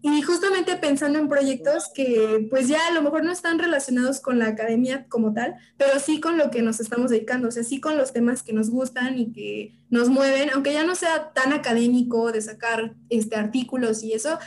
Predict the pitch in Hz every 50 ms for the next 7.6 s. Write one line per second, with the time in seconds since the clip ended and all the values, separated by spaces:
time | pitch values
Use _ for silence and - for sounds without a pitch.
0 | - - - 277 277 302 320 349 349 349 339 339 339 330 - - 330 330 - 277
1 | 240 240 240 247 269 247 294 302 302 349 349 330 - - - - - - - -
2 | - 349 370 403 427 427 539 539 494 381 269 220 214 - - _ _ - 247 262
3 | 240 233 233 220 - - - - 226 220 226 233 240 254 247 247 277 277 277 285
4 | 269 269 269 - 285 294 302 349 302 262 262 262 269 285 302 330 339 403 403 403
5 | 392 339 320 311 311 311 320 294 247 233 233 214 214 214 226 240 233 233 233 240
6 | 233 - - 262 277 294 294 - 269 247 247 262 262 277 294 294 254 247 247 -
7 | 262 254 - - 240 226 233 240 294 370 - -